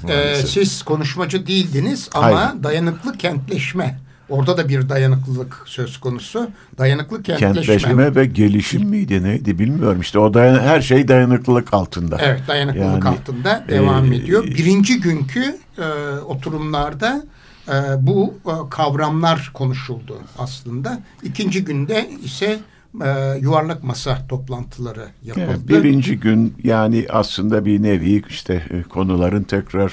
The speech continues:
Speaker 2: hatırlanması, ekspozisyonu anlamında bazı işte keynote konuşmalar yapıldı. Fakat tabii yani orada da,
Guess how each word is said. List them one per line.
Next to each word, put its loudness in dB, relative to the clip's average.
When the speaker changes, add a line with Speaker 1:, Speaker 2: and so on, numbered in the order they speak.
Speaker 2:
hatırlanması, -2
ekspozisyonu -4
anlamında -2
bazı -2
işte -8
keynote -4
konuşmalar -6
yapıldı. -6
Fakat -6
tabii -6
yani -4
orada -4
da, -2